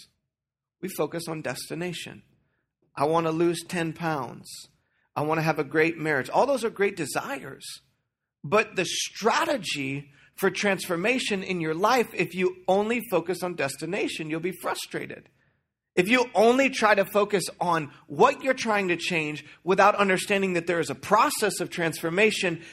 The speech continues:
then you'll continue to go back to the same habits over and over and over and over and over and over again. So God says to Joshua,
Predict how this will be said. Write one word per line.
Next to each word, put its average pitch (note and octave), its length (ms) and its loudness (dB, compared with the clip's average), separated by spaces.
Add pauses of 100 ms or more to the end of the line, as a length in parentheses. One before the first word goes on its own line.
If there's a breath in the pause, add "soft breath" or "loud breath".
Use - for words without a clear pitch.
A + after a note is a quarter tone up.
then G3 160 2
you'll F3+ 100 4
continue G#3+ 480 -2
to G3 100 0
go F3+ 140 2
back E3+ 220 2
to F3 80 -4
the E3 100 -2
same E3 260 -2
habits F3 560 4
over E3 280 2
and D#3 80 -2
over C#3 200 0
and C#3 120 -6
over C3 180 -4
and C3 100 -8
over B2 200 -6
and B2 100 -8
over A#2+ 220 -8
and B2+ 80 -8
over A#2+ 180 -8
again. A#2+ 260 -10 (360 loud breath)
So G#3+ 120 2
God G3+ 300 8
says A3 200 0
to G3+ 100 -2
Joshua, F3 600 2